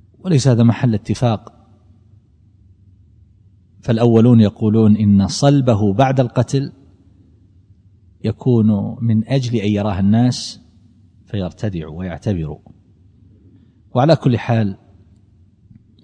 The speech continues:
سبق الكلام على هذا في موضعه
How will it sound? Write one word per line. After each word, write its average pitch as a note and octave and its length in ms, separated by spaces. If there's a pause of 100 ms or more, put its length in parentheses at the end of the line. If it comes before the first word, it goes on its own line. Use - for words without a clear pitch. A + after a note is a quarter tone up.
(280)
سبق A#2+ 420
الكلام G#2 680 (380)
على G2+ 220
هذا G2+ 280
في B2+ 180
موضعه F2+ 460